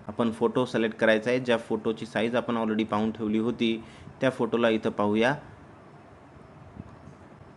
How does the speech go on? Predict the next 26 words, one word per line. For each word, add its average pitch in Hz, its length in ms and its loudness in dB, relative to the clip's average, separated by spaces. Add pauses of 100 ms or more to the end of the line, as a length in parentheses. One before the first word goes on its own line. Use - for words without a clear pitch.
(640)
या 117 100 2
फोटोची 127 400 -2
साईज 120 380 2 (840)
सत्तेचाळीस 156 540 4
एम 131 120 4
बीच्या 127 200 4
जवळपास 120 520 2 (220)
होती. 117 420 2 (220)
आता 110 180 0
याला 117 160 4
क्रॉप 135 400 4
करत 127 300 4
आपल्याला 117 460 4 (280)
दोनशे 120 280 2 (120)
छप्पन 143 480 2 (800)
के 175 180 6
बीपेक्षाही 170 1400 0
कमी 139 260 6
साईजचं 120 400 0
बनवायचं 110 440 2
आहे, 120 100 0
म्हणून 117 160 0
याला 117 160 2
मी 117 120 2
क्रॉप 131 380 0
करणार. 120 380 4